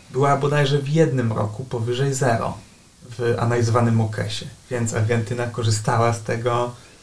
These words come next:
dosyć długo, jeżeli uznamy, że to, czy ta realna stopa procentowa ex post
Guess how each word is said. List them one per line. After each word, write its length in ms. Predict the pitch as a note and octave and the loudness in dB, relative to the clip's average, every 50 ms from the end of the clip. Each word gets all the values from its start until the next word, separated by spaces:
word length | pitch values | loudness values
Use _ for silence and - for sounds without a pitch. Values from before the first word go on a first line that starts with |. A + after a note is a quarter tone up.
| - - | -10 -4
dosyć 260 | A2+ G#2+ G#2+ D3 D3 | -4 -2 0 0 0
długo, 240 | E3+ G#3 E3+ C3+ B2+ | 2 2 4 4 4
jeżeli 280 | B2 A#2+ B2+ B2 B2 | 4 4 4 2 2
uznamy, 400 | A2+ G#2+ G#2+ A2 A#2+ D#3+ F#3 F3 | 0 0 2 2 4 4 4 4
że 280 | C3+ C3 B2+ A#2+ A#2 A#2 - - - - - - - - - | 4 4 2 2 2 0 -4 -10 -18 -20 -20 -20 -20 -16 -6
to, 180 | - A2+ A2 G#2+ | 0 0 2 2
czy 140 | - - - | 0 -2 0
ta 100 | - A2+ | 2 2
realna 320 | A2+ A#2 A#2 A#2 A2+ A2 | 4 4 4 4 2 2
stopa 240 | G#2+ - B2 A2+ - | 2 0 0 0 0
procentowa 460 | G#2+ G#2+ A#2+ A2+ - - B2+ A2 - - | 0 0 0 -2 2 2 2 2 2 0
ex 260 | - G#2+ G#2+ - - | 0 -2 -2 -2 -6
post 500 | - - A#2 B2+ D#3+ E3+ - - - | -4 0 0 2 2 2 0 -4 -10